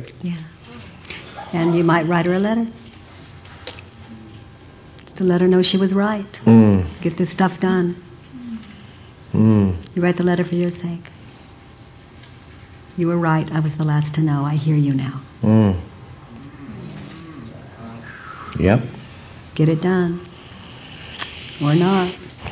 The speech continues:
Speaker 1: Want it all? Live it.
Speaker 2: Goose pimples again.
Speaker 1: Yeah.
Speaker 2: Yeah, that's true.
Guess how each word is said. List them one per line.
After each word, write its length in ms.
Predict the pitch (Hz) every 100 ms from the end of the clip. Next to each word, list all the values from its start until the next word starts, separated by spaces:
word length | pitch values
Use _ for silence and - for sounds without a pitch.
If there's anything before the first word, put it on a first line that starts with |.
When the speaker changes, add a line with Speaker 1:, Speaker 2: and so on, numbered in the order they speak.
| - 165
Speaker 1:
Want 180 | 165
it 100 | 170
all? 340 | 170 175 185 202 - - - - - -
Live 240 | 165 175
it. 120 | 160 - - - -
Speaker 2:
Goose 200 | - 95
pimples 340 | - 117 123 120
again. 380 | 143 147 127 - 175
Speaker 1:
Yeah. 540 | 165 165 160 160 165 - 220 - 214 196 277 - - - - - - - - - - - - - - - - - - -
Speaker 2:
Yeah, 100 | 104
that's 200 | 113 -
true. 240 | 107